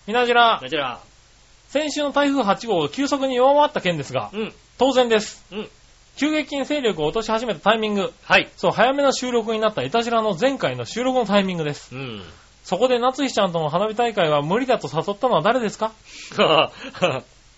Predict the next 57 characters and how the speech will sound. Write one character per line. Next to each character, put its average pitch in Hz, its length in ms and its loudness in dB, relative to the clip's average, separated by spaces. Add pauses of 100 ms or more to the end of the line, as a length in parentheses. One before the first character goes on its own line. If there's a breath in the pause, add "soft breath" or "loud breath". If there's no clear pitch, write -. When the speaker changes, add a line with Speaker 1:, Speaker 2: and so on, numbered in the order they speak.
(280)
Speaker 1:
そ 190 140 0
う、 175 180 6
雨 202 240 2
神、 254 280 0
雨 214 240 4
神 254 180 2
様 277 200 2
で 294 80 0
す 294 100 -4
よ 190 100 4
ね。 160 280 2
Speaker 2:
あ 135 220 -2
あ、 131 60 -6
そ 135 140 -8
う - 20 -6
だ 110 140 -4
ね。 113 220 -4
Speaker 1:
と 190 100 2
い 220 60 2
う 220 40 -2
こ 233 140 2
と 277 100 2
で、 240 120 4
台 220 240 2
風 254 120 2
八 180 280 2
号 247 160 2
は 143 120 2
あ 143 60 -2
の 165 80 2
よ 233 100 2
う - 40 2
に 170 80 0
な 156 100 2
っ 208 80 -6
た 240 120 4
ん 165 40 -2
で 123 80 -6
す。 - 260 -18
Speaker 2:
あ 113 120 -10
あ、 120 40 -10
な 123 120 -12
る 143 60 -12
ほ 147 100 -8
ど 143 60 -8
ね。 139 40 -6
Speaker 1:
大 262 260 6
正 349 180 -2
解 190 140 0
で 139 60 -6
す 131 120 -8
よ 214 100 0
ね、 277 120 2
井 170 40 0
上 139 180 0
さ 139 120 -2
ん。 98 140 -10